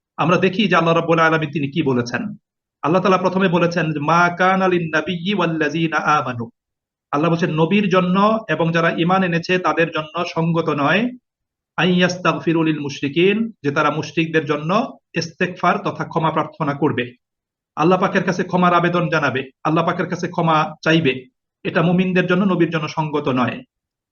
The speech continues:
ওয়ালাউ কানু উলি কুরবা, যদিও সেই মুশরিকরা তাদের নিকটাত্মীয় স্বজন হোক না কেন। মুশরিকরা নিকটাত্মীয় স্বজন হলেও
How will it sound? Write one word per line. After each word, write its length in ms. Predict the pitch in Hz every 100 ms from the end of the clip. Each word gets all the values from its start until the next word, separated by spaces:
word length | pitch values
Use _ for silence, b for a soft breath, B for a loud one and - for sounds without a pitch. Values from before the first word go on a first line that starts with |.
| _ 143
ওয়ালাউ 320 | 165 180 180
কানু 340 | 202 196 190
উলি 320 | 185 175 170
কুরবা, 520 | 165 170 139 131 - - _ _ _ _ 139
যদিও 640 | 147 160 185 202 226 - - _ _ _ _ -
সেই 160 | 160 156
মুশরিকরা 640 | 165 170 190 185 196 240
তাদের 300 | 175 160 156
নিকটাত্মীয় 600 | 165 175 165 - - 175
স্বজন 280 | 165 160 165
হোক 300 | 156 160 147
না 60 |
কেন। 200 | 131 120 110 - _ _ _ _ _ 147
মুশরিকরা 440 | 156 190 180 196
নিকটাত্মীয় 560 | 180 185 185 180 - 185
স্বজন 300 | 180 175 170
হলেও 520 | 170 170 220 294